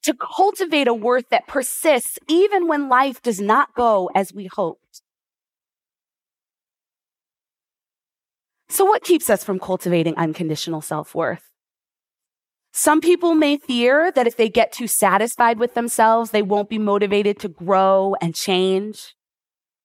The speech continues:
Others may feel that accepting themselves as worthy would be arrogant. And some may simply believe that feeling worthy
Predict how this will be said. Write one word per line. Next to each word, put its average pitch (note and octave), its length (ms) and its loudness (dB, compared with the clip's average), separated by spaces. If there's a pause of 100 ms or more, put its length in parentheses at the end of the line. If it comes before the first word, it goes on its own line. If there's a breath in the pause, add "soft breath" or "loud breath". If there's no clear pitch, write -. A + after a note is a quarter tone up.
(360)
Others C4 400 2
may C#4 160 0
feel C4+ 420 2
that A#3 120 4
accepting A3+ 560 0
themselves G#3 500 2
as E3+ 200 -2
worthy F#3 460 0
would G3 220 -4
be D#3 240 -2
arrogant. G3 720 0 (1160)
And C#4 220 2
some E4+ 580 2
may B3 160 0
simply D#4+ 540 0
believe F#3+ 680 -2 (140)
that - 260 -2
feeling B3 600 -6
worthy E3+ 580 -2